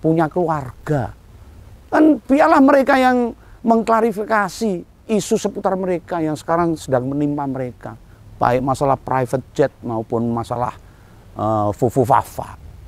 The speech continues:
Lah apabila isunya bukan tentang jabatan mereka, ya terpaan gratifikasi private jet sama tudingan akun fufu fafa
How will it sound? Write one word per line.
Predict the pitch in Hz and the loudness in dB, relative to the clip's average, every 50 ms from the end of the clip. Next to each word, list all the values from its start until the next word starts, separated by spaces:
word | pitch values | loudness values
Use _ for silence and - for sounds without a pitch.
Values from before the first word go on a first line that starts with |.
| - - - - - - - - | -20 -20 -20 -20 -20 -20 -4 0
Lah | 117 123 139 143 147 | 4 4 6 6 4
apabila | 147 175 165 143 - 131 117 123 127 - - | 4 4 2 4 4 4 6 6 6 4 4
isunya | - 156 - - 160 143 139 147 143 | 2 0 2 2 2 2 4 4 2
bukan | 143 120 117 98 - 120 113 110 | 2 0 -2 -2 0 0 0 0
tentang | 107 127 120 117 123 123 113 104 | 0 0 0 0 0 0 0 -2
jabatan | - - 95 - - - 85 85 - 104 95 95 | -2 -2 -4 -4 -4 -4 -4 -4 -4 -4 -4 -2
mereka, | 101 104 98 87 82 - - - 92 76 69 - - - - - - - - - - - - - - - - | -2 0 -2 -2 -4 -6 -6 -4 -4 -4 -4 -6 -16 -20 -20 -20 -20 -20 -20 -20 -20 -20 -20 -20 -14 -6 -2
ya | 320 - 269 269 269 285 294 294 277 277 269 254 - - - - - - - - - - | 0 2 2 4 4 4 4 4 4 4 2 0 -2 -6 -14 -20 -20 -20 -20 -20 -12 -4
terpaan | - 247 240 233 - 247 240 - - 240 254 247 247 254 247 240 | 0 0 0 0 2 0 0 2 2 2 2 2 2 0 0 -2
gratifikasi | - - 123 123 127 151 202 196 226 214 233 208 208 196 - - 240 226 220 | -2 0 0 0 0 0 -2 -2 0 0 2 2 0 0 -2 -2 -2 -2 -2
private | 214 - 208 208 208 190 - 208 - - - - | -2 -2 -2 -2 -2 -2 -4 -6 -6 -6 -4 0
jet | 190 190 190 - - - - - - - - - - - | 0 0 0 -2 -8 -20 -20 -20 -20 -20 -20 -20 -14 -8
sama | - 190 185 185 185 185 185 185 185 190 190 190 - - - - | -6 -4 -2 0 0 0 2 2 0 0 -2 -4 -6 -12 -10 -4
tudingan | - 202 170 - - 113 101 117 147 147 147 147 151 156 160 165 - - - - - - - - | -2 -2 0 0 0 -2 0 2 2 2 2 2 0 0 -2 -4 -6 -10 -16 -20 -20 -18 -10 -8
akun | 147 139 - - 160 156 | -8 -8 -4 -4 -4 -4
fufu | 151 - 160 151 156 156 151 | -4 -4 -6 -4 -4 -4 -4
fafa | 151 147 143 139 135 - - 151 139 139 | -2 -2 -4 -4 -6 -6 -4 -4 -4 -4